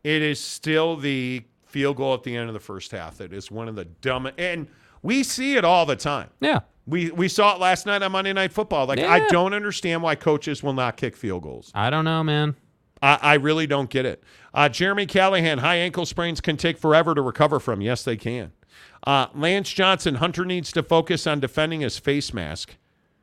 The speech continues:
Speaker 1: Dude, I, I, I think you cannot run a guy seventy, eighty snaps a game.
Speaker 2: Listen,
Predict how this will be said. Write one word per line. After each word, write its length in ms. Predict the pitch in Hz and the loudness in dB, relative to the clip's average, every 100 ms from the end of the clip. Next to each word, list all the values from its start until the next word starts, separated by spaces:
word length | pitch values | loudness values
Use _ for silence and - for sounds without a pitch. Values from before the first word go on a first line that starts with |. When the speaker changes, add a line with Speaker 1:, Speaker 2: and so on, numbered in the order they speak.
| _ _ _ _ _ _ | _ _ _ _ _ _
Speaker 1:
Dude, 300 | 120 107 80 _ _ _ _ _ | -4 -4 -6 _ _ _ _ _
I, 160 | - 170 - | 0 2 0
I, 140 | 170 - | -4 0
I 180 | 165 190 | 0 0
think 380 | - 208 190 | -2 -6 -6
you 160 | 160 170 | -6 -8
cannot 460 | - 160 143 147 135 | -6 -4 -2 -2 -2
run 200 | 135 135 | -2 -2
a 60 | |
guy 520 | 120 123 120 117 110 117 _ | 0 0 2 2 -2 -6 _
seventy, 500 | - - 143 135 131 | -8 -2 -2 0 -2
eighty 220 | 123 113 | -2 -4
snaps 420 | - 117 104 - | -8 -8 -8 -10
a 40 | 92 | -14
game. 260 | 85 65 - _ - | -14 -18 -20 _ -4
Speaker 2:
Listen, 400 | 180 - 196 | -2 0 -4